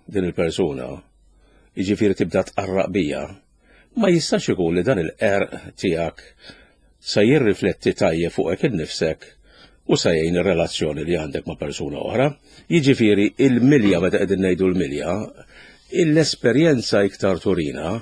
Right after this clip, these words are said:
dak li hu negattiv, jiġifieri li għandna naħarbu. Per eżempju, ma nistgħux nitkellmu fuq il-milja tal-ħajja jekk hemm il-darba, eh, jiena nażel li noqtol, jew inferi, jew ma nafx jien.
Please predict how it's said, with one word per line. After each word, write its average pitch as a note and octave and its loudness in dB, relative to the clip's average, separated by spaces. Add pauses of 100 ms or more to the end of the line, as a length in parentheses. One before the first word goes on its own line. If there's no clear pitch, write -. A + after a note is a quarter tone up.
(380)
dak C#3 0
li B2 2
hu B2 2 (160)
negattiv, G#2 -2
jiġifieri G2 0
li G#2 2
għandna G2 -2
naħarbu. F#2+ -4 (1200)
Per G#2+ 2
eżempju, D#2+ 0 (400)
ma - -8
nistgħux - -2
nitkellmu C#3+ -6
fuq - -4
il-milja E3+ -4
tal-ħajja - -4 (600)
jekk - -2
hemm D#2+ 0
il-darba, C#2+ -8
eh, - -12 (100)
jiena E2+ -4
nażel D#2+ -4
li E2 -4
noqtol, C#3 -4
jew D#3 -4
inferi, G#2+ 0
jew D#2 -2
ma E2 -6
nafx E2+ -10
jien. D3+ -2